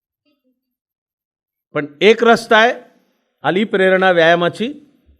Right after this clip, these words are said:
पहिल्याच दिवशी करायचा तो मरुस्तोवर सगळं शरीराचे तुकडे तुकडे असे पाठीवर टाकून पोत्यामध्ये भरून घरी नेता आले पाहिजेत नंतर. पण मग दुसरा रस्ता असतो, तो त्या फिटनेसच्या क्षेत्रातला तज्ञ, त्याला कळत असतो की तो काही वेळा मग तो म्हणतो,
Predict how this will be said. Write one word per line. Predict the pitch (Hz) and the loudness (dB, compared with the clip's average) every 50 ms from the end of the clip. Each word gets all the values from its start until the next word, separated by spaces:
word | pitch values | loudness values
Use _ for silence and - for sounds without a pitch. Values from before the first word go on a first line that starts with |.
| _ _ - | _ _ 0
पहिल्याच | 170 170 170 180 208 233 240 226 202 | 0 2 2 2 2 2 2 2 0
दिवशी | 202 202 - - 208 | -4 -4 -4 -4 -6
करायचा | 196 - 175 165 170 170 170 170 180 | -2 0 0 2 2 2 0 0 -4
तो | - 196 196 | -4 -4 -6
मरुस्तोवर | 175 143 127 135 143 156 175 185 180 - 180 170 165 185 226 254 - - _ _ _ _ _ _ - | -4 -4 -4 -2 -2 -2 -2 -2 -4 -4 -2 0 2 0 0 -2 -4 -14 _ _ _ _ _ _ -6
सगळं | 165 151 156 185 208 208 | -4 -2 0 0 0 0
शरीराचे | - 185 170 165 175 170 165 165 170 185 | 0 -2 0 0 2 0 0 -2 -2 -8
तुकडे | 147 - 160 - - 170 185 | -6 -8 -10 -6 -4 -2 -2
तुकडे | 180 - 170 - 165 175 | -2 -4 -4 -2 0 0
असे | 170 170 190 | 0 0 -2
पाठीवर | 175 - 156 147 143 139 165 180 | -6 -4 -4 -4 -4 -4 -6 -6
टाकून | 175 151 165 147 151 180 180 180 156 110 95 92 95 101 104 _ _ _ _ _ _ _ _ _ | -4 -4 -6 -6 -6 -8 -8 -8 -8 -10 -12 -16 -18 -20 -20 _ _ _ _ _ _ _ _ _
पोत्यामध्ये | - 180 180 180 202 190 190 196 190 196 196 | -4 -4 -2 -2 -2 -2 -2 -2 0 0 2
भरून | 170 156 165 170 190 175 | 2 2 2 2 0 -4
घरी | 151 143 151 180 | -4 -4 -4 -4
नेता | 175 147 135 151 | -4 -4 -2 -2
आले | 127 113 147 | -4 -4 -4
पाहिजेत | - 117 113 110 117 113 - | -6 -6 -8 -8 -8 -10 -10
नंतर. | 113 110 104 - 110 - - - - _ _ _ _ _ _ _ _ _ _ _ _ _ _ _ _ _ _ _ - | -12 -12 -12 -12 -14 -18 -18 -20 -20 _ _ _ _ _ _ _ _ _ _ _ _ _ _ _ _ _ _ _ -8
पण | 160 160 165 | -8 -6 -4
मग | 175 185 | -2 -4
दुसरा | 170 160 165 165 - 208 233 262 | -2 -2 -4 -2 2 2 4 4
रस्ता | 277 262 226 - - - 202 | 4 2 2 0 0 0 0
असतो, | 175 156 - - 165 170 214 240 - _ _ _ _ _ _ _ _ _ - | 0 0 -2 -6 -6 -6 -6 -6 -10 _ _ _ _ _ _ _ _ _ -8
तो | 180 190 | -8 -6
त्या | 190 202 180 180 185 180 - - | -2 0 0 2 0 0 -2 -8
फिटनेसच्या | - - - - - - 170 160 165 - 190 196 190 196 - 202 180 | -20 -20 -20 -20 -12 -10 -10 -8 -8 -6 -6 -6 -6 -4 -4 -4 -4
क्षेत्रातला | - - 185 160 - - 175 175 175 185 185 | -4 -4 -8 -8 -6 -6 -6 -6 -4 -6 -6
तज्ञ, | 180 - 165 151 139 160 175 | -4 -4 -6 -6 -6 -6 -8
त्याला | 170 - 170 151 160 175 | -6 -6 -6 -4 -4 -4
कळत | 170 - 170 160 156 - | -4 -2 -2 -2 -2 -4
असतो | 156 143 - - 151 | -6 -8 -8 -10 -12
की | - 156 | -12 -12
तो | 139 - 165 160 | -10 -10 -10 -8
काही | 160 165 151 160 | -6 -6 -6 -4
वेळा | 160 160 156 160 | -4 -4 -4 -4
मग | 160 156 143 | -6 -8 -8
तो | 160 156 | -8 -8
म्हणतो, | 147 143 143 139 160 165 143 117 - - | -8 -8 -10 -6 -6 -6 -6 -6 -8 -16